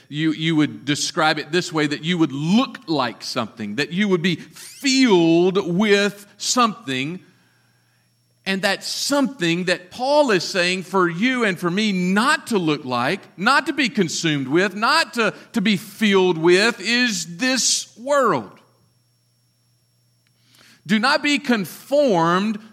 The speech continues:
to this world. Don't look like it. Don't be full of it. Don't be consumed by it. But be transformed. There's a new individual that is, uh,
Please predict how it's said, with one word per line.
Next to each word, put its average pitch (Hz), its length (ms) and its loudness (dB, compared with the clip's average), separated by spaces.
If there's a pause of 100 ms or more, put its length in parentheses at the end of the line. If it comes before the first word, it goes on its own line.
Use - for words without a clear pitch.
(120)
to 233 240 2
this 202 260 -2
world. 180 280 0
Don't 226 220 -2
look 226 280 -2
like 269 300 2
it. 254 100 -4
Don't 220 180 -4
be 180 100 2
full 277 440 0
of 285 180 2
it. 247 140 -2
Don't 214 200 -2
be 208 120 -2
consumed 262 880 -2
by 269 260 2
it. 277 480 0 (1300)
But 240 1000 0 (960)
be 220 220 2
transformed. 226 1300 -2 (4000)
There's 147 180 -6
a - 20 -6
new 139 220 0
individual 117 560 -4
that 104 180 -8
is, 104 240 -10
uh, 104 300 -6